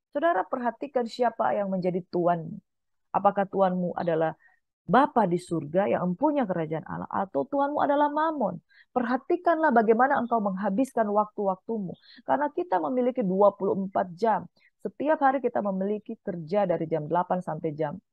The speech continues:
lima sore dengan tenggang waktu istirahat satu jam. Kita memiliki delapan jam untuk bekerja. Lalu kita tambah lagi dengan lembur. Lembur tiga sampai empat jam. Dua belas jam kita untuk bekerja,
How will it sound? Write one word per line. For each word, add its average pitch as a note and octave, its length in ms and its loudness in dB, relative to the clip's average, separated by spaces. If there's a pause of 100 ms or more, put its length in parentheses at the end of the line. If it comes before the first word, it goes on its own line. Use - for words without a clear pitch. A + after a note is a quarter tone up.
lima A#3 320 0
sore E3+ 320 2
dengan D#3+ 320 -4
tenggang F3+ 320 -2
waktu F#3 320 0
istirahat F3 480 0
satu G3+ 320 0
jam. E3+ 240 -2
Kita E3 240 -4
memiliki F#3 320 -2
delapan F#3 480 2
jam G3 240 0
untuk F#3 240 -8
bekerja. F3 560 -2 (320)
Lalu A3 240 2
kita B3 240 0
tambah D4 320 2
lagi C4 240 2
dengan A#3+ 320 2
lembur. A#3 480 2 (240)
Lembur A3+ 400 4
tiga B3+ 320 4
sampai A3 320 0
empat F#3+ 320 -2
jam. G3 240 2 (240)
Dua G#3+ 240 2
belas G#3+ 240 2
jam B3+ 320 2
kita A#3 400 -4 (1040)
untuk G3 480 0 (160)
bekerja, F#3+ 720 4